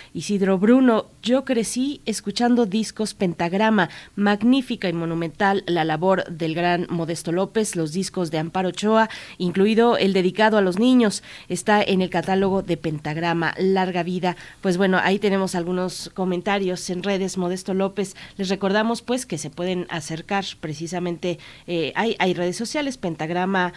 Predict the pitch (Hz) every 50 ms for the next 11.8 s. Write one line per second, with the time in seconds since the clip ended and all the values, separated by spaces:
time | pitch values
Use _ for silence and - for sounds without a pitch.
0 | - - - - - - 156 151 - - 139 - 151 180 170 185 220 214 220 208
1 | - 185 170 160 147 160 160 170 170 175 180 185 175 170 135 - 202 208 214 233
2 | 247 240 - - - 233 220 - - - - 170 180 170 170 170 165 160 - -
3 | 175 175 170 - - 277 269 - 311 - - 180 165 156 - 254 247 - 226 -
4 | 165 160 - - 156 151 151 151 - 175 175 - 180 180 202 208 214 214 208 -
5 | - 226 226 202 - 180 - - 196 190 190 - - 196 196 190 196 190 180 -
6 | - 185 190 185 180 175 180 175 - 208 208 202 - - - - - - - 170
7 | 165 160 - 185 175 - - - 175 170 - 196 190 190 185 185 151 - - 175
8 | 170 160 160 - 214 208 - 214 202 185 208 185 185 247 247 240 226 - - 214
9 | 196 202 - - - - - - 180 185 196 190 - - 202 185 180 175 185 175
10 | - 190 190 208 196 196 180 151 - - 190 175 165 165 156 - 165 156 147 -
11 | - 175 175 165 160 156 170 175 175 - 185 175 - 180 160 156